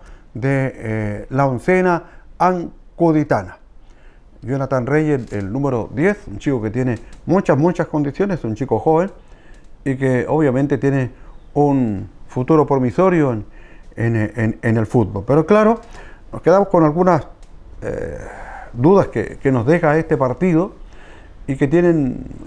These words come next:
indudablemente relación con el funcionamiento de equipo. Ancud jugó generalmente con un cuatro cuatro dos, que fue lo que, eh,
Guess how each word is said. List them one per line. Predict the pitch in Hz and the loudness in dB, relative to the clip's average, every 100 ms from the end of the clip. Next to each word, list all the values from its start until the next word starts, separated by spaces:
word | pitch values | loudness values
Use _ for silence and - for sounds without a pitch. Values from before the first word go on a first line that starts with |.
| - | -10
indudablemente | 110 120 156 151 151 156 151 | -4 2 4 4 2 2 0
relación | 131 127 - 151 165 | 2 -2 0 0 0
con | 143 113 - - - - - - | -2 -4 -6 -14 -20 -20 -14 -6
el | 113 | -4
funcionamiento | 123 117 123 117 147 170 151 | -2 -2 0 2 2 2 0
de | 127 | 0
equipo. | 120 190 170 202 294 - - - - | 0 -2 0 -2 -2 -12 -20 -20 -16
Ancud | - 110 107 147 143 | -8 -8 0 2 2
jugó | 127 117 143 139 117 | 2 2 4 2 0
generalmente | 143 127 143 170 175 175 | 0 2 2 4 2 0
con | 139 123 | -2 -2
un | 117 | -2
cuatro | 151 160 160 156 143 | 2 2 2 0 0
cuatro | 135 147 143 139 120 | 0 0 -2 -4 -4
dos, | 160 190 - - - - - - - - | -4 -6 -10 -20 -20 -20 -20 -20 -20 -20
que | - | -16
fue | 104 131 | -8 -4
lo | 127 117 | -2 -4
que, | 110 98 92 - - - - - - | -4 -8 -10 -18 -20 -20 -20 -18 -10
eh, | 113 104 101 - - | -8 -8 -8 -10 -12